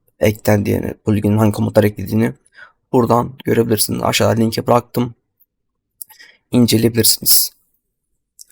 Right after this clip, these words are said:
Bizim için en önemli olan, en önemli olanları zaten ben anlatacağım ileriki videolarda.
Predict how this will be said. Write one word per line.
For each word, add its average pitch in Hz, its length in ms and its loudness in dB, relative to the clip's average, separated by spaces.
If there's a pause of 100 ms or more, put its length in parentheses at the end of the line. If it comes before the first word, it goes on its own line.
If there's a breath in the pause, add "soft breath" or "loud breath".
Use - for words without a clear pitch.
(280 loud breath)
Bizim 131 180 2
için - 160 -2
en 131 100 6
önemli 123 180 6
olan, 113 300 2
en 127 160 6
önemli 117 300 6
olanları 113 300 4
zaten 120 240 4
ben 113 80 4
anlatacağım 117 380 4
ileriki 104 240 2
videolarda. 110 540 0